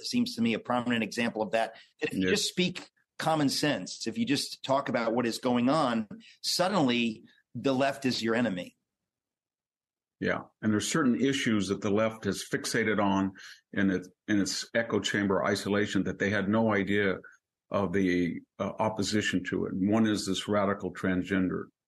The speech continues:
Speaker 2: issue. And they, they tried to push this narrative that transgendered community is large, that it's oppressed, and it's subject every day to violence from Christian supremacists. And, and I think now people realize, whether they look at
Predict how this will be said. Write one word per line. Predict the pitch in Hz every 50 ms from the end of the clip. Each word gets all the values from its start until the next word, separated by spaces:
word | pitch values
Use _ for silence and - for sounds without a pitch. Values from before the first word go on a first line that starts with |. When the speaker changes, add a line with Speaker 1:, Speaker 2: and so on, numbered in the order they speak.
| _ - -
Speaker 2:
issue. | 95 92 - - - - - - _ - - - - - -
And | - 104
they, | 113 113 110 -
they | 107 113 127 131
tried | 127 - - 135 127 131 135 120
to | 110 107
push | - - 135 127 120 - - - 107
this | 104 107 101 - - -
narrative | 107 110 113 117 117 110 107 104 98 92 85 -
that | 101 92 - -
transgendered | - - 113 110 110 107 110 110 107 104 98 98 -
community | 104 98 104 104 104 98 98 92
is | 87 82 82
large, | 95 101 107 113 123 131 139 139 120 - - - _ _ - - - _ _ _ _ - 87
that | 92 104 92 92
it's | - -
oppressed, | 104 92 90 - - 120 117 117 117 117 - - - -
and | - 98 95
it's | 90 - -
subject | - - 113 98 90 101 104 - - 95
every | 107 101 107 101
day | 98 107 101 101 101 95
to | 101 - 92 90 90 87 85 80
violence | 98 95 98 101 95 98 95 78 -
from | - - 98 90 90 90 90 87 87 80 -
Christian | - - 104 - - - 98 95
supremacists. | - - 80 - - 123 117 107 95 - - - 95 - - -
And, | - 98 95 - - - - - - - -
and | 117 104
I | 98
think | - 113 107 -
now | 104 104 104 98
people | - - 107 98 95 95 90
realize, | 110 131 123 101 92 95 92 92 92 95 98
whether | 95 98 92 98 95
they | 87 98 98
look | 92 107 104 - -
at | 101 95 - -